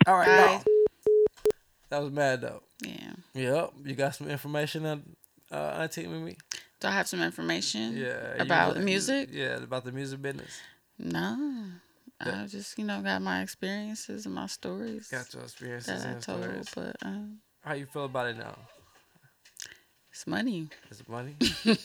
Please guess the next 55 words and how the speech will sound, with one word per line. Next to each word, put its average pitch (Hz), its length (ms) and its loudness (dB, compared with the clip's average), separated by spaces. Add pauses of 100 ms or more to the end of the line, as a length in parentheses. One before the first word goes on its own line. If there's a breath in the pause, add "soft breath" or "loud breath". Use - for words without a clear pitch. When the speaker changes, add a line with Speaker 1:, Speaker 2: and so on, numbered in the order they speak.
(180)
Speaker 1:
So - 140 -2
get - 200 2
that 120 160 -4
money, 131 180 -6
Speaker 2:
It's 151 100 -2
a 240 40 0
Speaker 1:
those, 220 80 0
Speaker 2:
money 262 200 2
pit. - 420 4
Speaker 1:
those 131 240 4
streaming 160 400 4
dollars? 196 480 4 (180 loud breath)
Speaker 2:
<laughs> - 140 -8
You 294 100 -4
wanna 233 160 -2
be 226 160 2
in 226 100 4
the 220 80 2
Publix 240 460 2
in 220 120 2
your 185 120 4
budget. 196 520 4 (160)
Speaker 1:
Oh, 170 140 4
yeah. 208 200 2
It's 294 140 2
Speaker 2:
Okay. - 100 -2
Speaker 1:
definitely, - 300 8
like, - 200 2
you 339 100 -2
got 392 140 2
some 277 140 0
money 277 180 2
you 359 80 2
wanna 240 180 4
write 247 220 8
off 269 260 8
real 285 260 2
quick. 294 460 2
You 320 100 -4
know, 262 140 2
hey, 117 220 4
you - 60 -2
could 185 180 -4
definitely 196 340 2
write 185 120 8
off 180 160 6
some, 135 400 -6
some 147 220 -14
good 196 220 4
money 156 280 6
in 139 80 4
the 139 60 4
Speaker 2:
Yeah. 147 60 4
Speaker 1:
music 156 260 4
industry. 117 340 -8